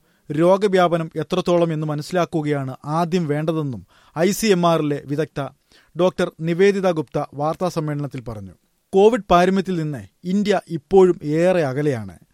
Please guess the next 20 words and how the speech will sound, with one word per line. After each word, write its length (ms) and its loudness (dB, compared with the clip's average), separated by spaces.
കോവിഡ് 340 4
വ്യാപനം 380 2
തടയാനുള്ള 520 0
ഇന്ത്യയുടെ 460 -2
ഇടപെടലുകൾ 560 -2
ഫലപ്രദമാണ്. 640 -2
മരണനിരക്ക് 580 -2
കുറയ്ക്കുന്നതിലും 680 -2
മികച്ച 360 -6
നേട്ടമുണ്ടാക്കി. 680 -8
എല്ലാ 280 6
മരണവും 440 0
കോവിഡ് 360 4
മരണമാകണമെന്നില്ലെന്നും 1080 -2
അവർ 180 0
പറഞ്ഞു. 340 -8
രാജ്യത്ത് 540 0
അറുന്നൂറ്റി 400 -4
എൺപത്തിമൂന്ന് 600 -4
ലബോറട്ടറികളിൽ 640 -2